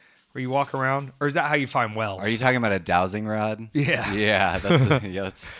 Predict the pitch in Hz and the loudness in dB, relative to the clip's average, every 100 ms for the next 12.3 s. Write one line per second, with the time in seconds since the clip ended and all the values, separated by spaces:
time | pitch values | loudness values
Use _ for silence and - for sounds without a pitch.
0 | - - 170 165 156 139 156 131 147 175 | -20 -6 -2 0 2 4 6 6 4 4
1 | 160 180 170 190 180 104 92 90 160 180 | 2 0 0 -2 -4 -6 -6 -4 -2 0
2 | 196 160 - - 107 95 - 101 92 98 | -2 -6 -16 -14 -12 -6 0 0 0 -6
3 | 92 - _ _ _ - 107 104 98 85 | -6 -12 _ _ _ -12 -6 -4 -6 -4
4 | 123 127 127 - - 98 95 87 82 82 | -4 -2 -4 -8 -8 -10 -10 -14 -12 -12
5 | 78 78 71 71 64 - 69 53 - _ | -10 -12 -12 -12 -12 -14 -16 -18 -20 _
6 | - - - - _ _ _ - 104 110 | -20 -20 -20 -20 _ _ _ -8 0 2
7 | 117 - 123 120 - 131 123 120 - 127 | 0 -4 -8 -8 -2 0 0 -4 -16 -10
8 | 120 113 120 127 101 135 104 113 110 92 | -8 -4 -2 -2 -2 0 2 2 -4 -8
9 | - 92 127 139 147 139 151 175 120 85 | -8 -4 -2 -4 -6 -2 -2 -2 -6 -8
10 | 95 _ _ _ _ _ - 123 147 160 | -16 _ _ _ _ _ -12 -6 -6 -4
11 | 123 110 117 95 95 139 160 165 165 196 | -6 -4 -8 -8 -6 -4 -2 -4 -4 -4
12 | 190 - | -4 -6